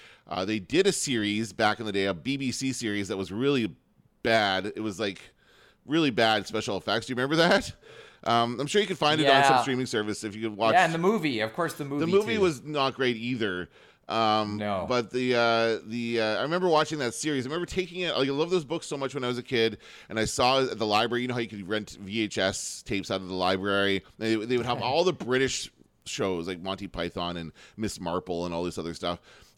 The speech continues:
Speaker 1: And so I would get, I saw this at the library and I rented it, and it was, like, a, basically a tape, a compilation of, like, the first season or whatever of these, uh, and it was, like, six episodes 'cause it's British,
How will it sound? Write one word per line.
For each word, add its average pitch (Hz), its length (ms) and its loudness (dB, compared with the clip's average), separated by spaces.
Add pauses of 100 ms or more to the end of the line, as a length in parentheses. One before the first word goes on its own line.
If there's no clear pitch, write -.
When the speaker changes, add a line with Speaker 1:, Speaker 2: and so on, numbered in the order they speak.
(120)
Speaker 1:
And 113 160 -2
so 110 260 0
I 98 140 2
would 117 200 0
get, 107 320 2
I 107 140 0
saw 135 300 2
this 101 440 0
at 107 180 0
the 104 60 -8
library 95 380 0
and 87 80 -6
I - 20 -6
rented 95 320 -4
it, 87 260 -6
and 90 100 -10
it 90 40 -8
was, 90 160 -8
like, 92 200 -6
a, 92 80 -6
basically 101 300 -6
a 90 40 -6
tape, 107 260 -6
a - 40 -16
compilation 98 560 -6
of, 90 80 -4
like, 90 160 -6
the 87 280 -8 (120)
first 107 240 -10
season 104 300 -6
or 110 80 -4
whatever 120 420 0 (440)
of 98 180 0
these, 101 400 -2
uh, 92 260 2
and 92 120 -2
it - 20 -4
was, 92 100 -4
like, 87 140 -4
six - 220 -8
episodes 87 340 -6
'cause 90 140 -10
it's 76 100 -10
British, 80 400 -6